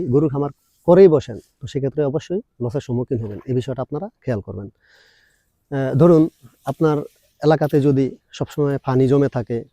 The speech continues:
তাহলে আপনি অবশ্যই নেপিয়ার ঘাস পাঁচশোটা সিলেক্ট করবেন। আহ, আহ, সরি,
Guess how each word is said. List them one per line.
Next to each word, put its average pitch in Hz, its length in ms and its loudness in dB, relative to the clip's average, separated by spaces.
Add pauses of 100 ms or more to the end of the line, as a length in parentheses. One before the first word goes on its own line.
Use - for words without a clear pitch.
(120)
তাহলে 123 220 -4
আপনি 127 200 -6
অবশ্যই 131 380 -4 (160)
নেপিয়ার 131 320 -4
ঘাস 123 180 -4 (160)
পাঁচশোটা 127 400 -6
সিলেক্ট 147 240 -2
করবেন। 123 240 -4 (600)
আহ, 120 200 -2
আহ, 123 260 -6
সরি, 131 280 0